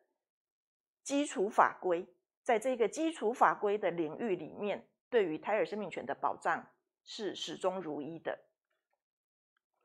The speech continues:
我们接着看下面的投影片，那我们就会换到我们的优生保健法，也就是我们目前可以合法堕胎的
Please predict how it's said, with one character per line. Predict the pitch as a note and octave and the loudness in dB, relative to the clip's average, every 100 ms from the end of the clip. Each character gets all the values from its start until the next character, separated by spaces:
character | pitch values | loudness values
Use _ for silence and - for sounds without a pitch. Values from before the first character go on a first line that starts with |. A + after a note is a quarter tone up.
| - _ _ - | -20 _ _ 0
我 | |
们 | G#3 | 2
接 | C4+ F#4 | 4 4
着 | F4+ | 4
看 | C4+ B3+ G3 - | 4 4 4 -6
下 | - B3+ | 2 4
面 | A3+ A3 F3 | 4 0 2
的 | D3+ - - _ _ _ | 2 2 -6 _ _ _
投 | F#3 G3+ | 2 2
影 | A#3+ C3+ | 2 -4
片， | - F3+ B2 - _ _ | 2 2 2 -10 _ _
那 | A#3 | 0
我 | F#3+ | 2
们 | F#3 G#3+ | 0 0
就 | D4 | 0
会 | B3+ D4+ A3+ | 2 4 4
换 | F#3+ - E4+ A#3 | 2 2 4 4
到 | G#3 A3+ E3 - - | 4 4 2 -2 -14
我 | - D#3+ | -6 -4
们 | D#3 | -4
的 | E3 E3 A#2+ - _ _ | -2 0 0 -4 _ _
优 | A3 | -2
生 | A#3+ A3 | 0 -2
保 | A3+ D3+ | -2 -4
健 | F3 G3 | -2 -2
法， | E3 C#3 F2+ - _ _ _ | 0 -2 -2 -8 _ _ _
也 | F3+ | 0
就 | F3+ | 0
是 | C#4+ C#4+ | -4 -4
我 | G3+ G3+ | 0 2
们 | F3+ F#3+ A#3 - _ _ | 2 0 -2 -8 _ _
目 | E4 D#4 G#3+ | -4 -2 -2
前 | - G3 E3 F#3+ G#3 _ _ _ _ _ _ | -2 0 0 -2 -14 _ _ _ _ _ _
可 | F#3+ | 0
以 | A#3 G3 | 0 0
合 | - G#3+ | 2 2
法 | B3+ F3 | 4 4
堕 | A#3 F#3 | 2 0
胎 | - E3+ | 0 -4
的 | F3 D3+ - | 0 -2 -2